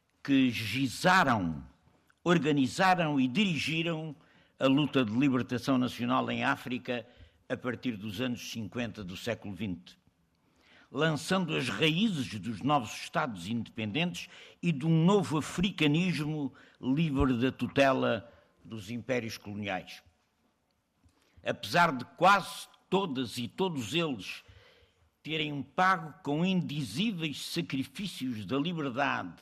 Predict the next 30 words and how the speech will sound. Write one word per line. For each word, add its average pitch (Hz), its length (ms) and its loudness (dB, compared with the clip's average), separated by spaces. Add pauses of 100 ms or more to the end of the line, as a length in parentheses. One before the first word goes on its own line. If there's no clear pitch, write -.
(140)
e 117 180 -6
até 160 260 -6
da 120 160 -4
própria 147 580 0
vida, 101 540 -4 (920)
a 113 60 -6
ousadia 147 680 0
de - 80 -6
se - 200 -6
levantarem 147 880 2
aos 165 160 -2
seus 143 240 -8 (160)
povos 104 640 0
contra 110 520 -4
a 98 60 -4
opressão 107 560 -4
colonial 107 800 -2 (560)
e 95 100 -6
os 101 100 -6
seus 87 220 -8
crimes, 160 540 -6 (1200)
a 139 80 0
memória 170 460 0
do 156 160 -8
seu 170 180 -4
papel 170 440 -2
fundador 160 680 -2
nessa 165 400 -2
época 170 400 -6
histórica 160 760 -8